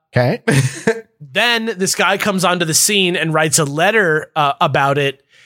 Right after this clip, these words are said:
Speaker 2: in the, like, local newspaper. This guy, David Farrant, and he's a,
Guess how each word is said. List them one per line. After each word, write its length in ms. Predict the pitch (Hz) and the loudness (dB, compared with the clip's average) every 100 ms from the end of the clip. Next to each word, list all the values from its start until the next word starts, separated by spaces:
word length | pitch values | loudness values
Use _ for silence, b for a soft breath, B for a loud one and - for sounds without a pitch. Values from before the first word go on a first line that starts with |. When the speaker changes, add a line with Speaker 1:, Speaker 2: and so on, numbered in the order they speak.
| b _ | b _
Speaker 2:
in 460 | 165 165 160 160 165 | -2 0 0 -4 -6
the, 220 | 147 151 147 | -2 0 2
like, 180 | 139 139 | 0 0
local 420 | 165 185 196 170 | 0 0 0 0
newspaper. 720 | 170 202 208 180 139 135 131 | 2 2 0 0 -2 0 0
This 140 | 135 - | 0 0
guy, 200 | 151 143 | 0 0
David 400 | 156 156 160 131 | 0 0 0 -4
Farrant, 500 | - 165 151 135 139 | -2 0 0 -2 -4
and 100 | 147 139 | -8 -6
he's 420 | 160 208 196 - | -4 -2 -2 -2
a, 500 | 160 151 147 147 131 | -2 0 0 -2 -6